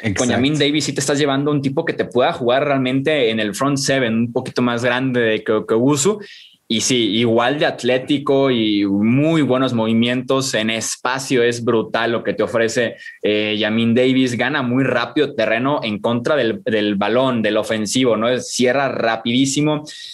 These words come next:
Speaker 2: juega con visión. El tipo encuentra el ovoide y va hacia adelante o hacia la lateral. El tipo sabe cómo llegar y tiene ese olfato natural por estar cerca de la jugada.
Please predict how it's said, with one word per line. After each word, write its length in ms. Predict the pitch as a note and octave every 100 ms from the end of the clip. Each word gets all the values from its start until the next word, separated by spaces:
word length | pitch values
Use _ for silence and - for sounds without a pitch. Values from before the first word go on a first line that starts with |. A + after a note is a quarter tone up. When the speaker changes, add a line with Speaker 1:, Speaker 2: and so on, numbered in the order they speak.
| - -
Speaker 2:
juega 260 | D3 F3+
con 160 | D#3 C3
visión. 400 | B2 B2 C#3 A#2+
El 140 | A2
tipo 340 | D3+ - G3+ F#3
encuentra 560 | C3 C3 D#3+ G3+ G#3+
el 60 | F3
ovoide 440 | C3 D#3 G3 A#3+ -
y 100 | B2
va 140 | C3
hacia 180 | D3 F#3+
adelante 500 | B2 A#2+ B2+ A#2 A2
o 120 | A2
hacia 180 | C#3 G3
la 80 | D#3+
lateral. 400 | A2+ - A#2 A#2
El 120 | B2+
tipo 220 | C#3 D#3+
sabe 320 | C#3 C#3+ D3+
cómo 220 | C#3 C#3
llegar 400 | C3+ G#2+ A#2+ C3+ - _ -
y 120 | G#2
tiene 180 | B2+ C#3
ese 100 | C#3
olfato 320 | C3+ B2+ C#3+
natural 480 | A#2+ A#2 A2+ A#2+ -
por 120 | G#2+
estar 280 | G2+ A#2+ A#2
cerca 340 | A#2+ A2+ B2
de 80 | A2
la 140 | G#2
jugada. 480 | - A2+ A#2 C#3 G3